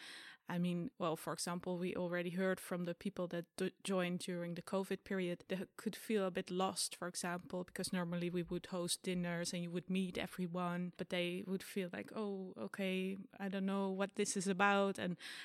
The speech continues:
I guess when you get bigger and bigger and bigger, it's, it's d-, more difficult to, to keep that feeling like we are a community. But that's also something I think it would be interesting to, if we would collaborate more with other organizations, that we could also talk about stuff like this.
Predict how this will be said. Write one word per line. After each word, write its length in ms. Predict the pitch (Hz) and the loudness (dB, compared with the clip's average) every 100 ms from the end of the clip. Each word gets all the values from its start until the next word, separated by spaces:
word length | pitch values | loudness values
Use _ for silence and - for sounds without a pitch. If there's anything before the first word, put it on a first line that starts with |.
| - | 2
I 120 | 196 | 4
guess 340 | 196 214 - - | 6 6 4 0
when 220 | 196 196 | 2 4
you 100 | 190 | 4
get 160 | 190 180 | 2 2
bigger 240 | 185 185 | 4 4
and 120 | 175 170 | 2 2
bigger 160 | 175 | 0
and 120 | 175 170 | 0 2
bigger, 380 | 214 196 175 | 4 4 4
it's, 300 | 185 - - - | 2 0 -2 -2
it's 240 | 180 - | 0 0
d-, 160 | - - | -2 0
more 200 | 196 190 | 4 4
difficult 400 | 185 - 180 - | 2 0 -2 0
to, 300 | 180 175 180 - | 0 0 -2 -2
to 160 | 202 170 | -2 -2
keep 240 | - 202 - | 0 0 2
that 200 | 156 - | 0 0
feeling 500 | - 196 175 170 165 | 0 2 2 0 -2
like 240 | - - | -4 -4
we 160 | 175 170 | -2 0
are 140 | 165 | -2
a 40 | 170 | -4
community. 760 | - 175 175 165 - 196 277 - - - | -2 0 0 -2 -4 -6 -6 -10 -18 4
But 200 | 214 208 | 4 6
that's 300 | 226 240 - | 4 4 2
also 380 | - 226 - 226 | 2 2 4 2
something 340 | 240 220 220 | 2 0 2
I 60 | 208 | 0
think 240 | 226 220 | 2 2
it 80 | 208 | 2
would 140 | 202 | 2
be 100 | 202 | 2
interesting 440 | 196 196 214 - 214 | 0 0 0 2 2
to, 360 | - 196 185 - | 2 0 0 -2
if 160 | 185 - | -4 4
we 120 | 202 | 4
would 280 | 180 175 - - - | 4 0 -4 -16 -6
collaborate 600 | 202 185 185 196 208 208 | 4 4 4 4 4 2
more 300 | 202 202 202 | 2 4 4
with 180 | 196 - | 2 2
other 240 | 175 208 | 2 2
organizations, 840 | 269 277 285 285 285 285 302 285 | 2 4 4 4 4 2 6 6
that 220 | - 208 180 | 6 2 2
we 140 | 196 | 0
could 180 | - 220 | 2 0
also 240 | 180 190 | 0 -4
talk 260 | 190 214 - | 0 0 2
about 240 | 190 - | 0 0
stuff 300 | - - - | -2 -4 -6
like 180 | - 175 | -6 -6
this. 280 | - 190 | -6 -6